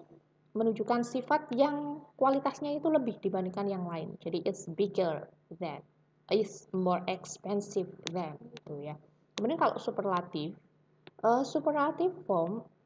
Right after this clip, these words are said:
of adjective shows that one thing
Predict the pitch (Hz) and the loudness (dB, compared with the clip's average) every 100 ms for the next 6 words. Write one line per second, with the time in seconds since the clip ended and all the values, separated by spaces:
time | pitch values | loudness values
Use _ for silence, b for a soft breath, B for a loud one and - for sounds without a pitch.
0 | 196 208 202 - _ _ _ _ _ 247 | 2 2 0 -12 _ _ _ _ _ -4
1 | 247 277 277 - 381 - - - 180 202 | 0 -2 0 2 2 0 -6 0 0 0
2 | - 185 - - 170 170 233 311 - 175 | -2 -2 -2 -4 0 2 2 0 0 0
3 | 190 | 0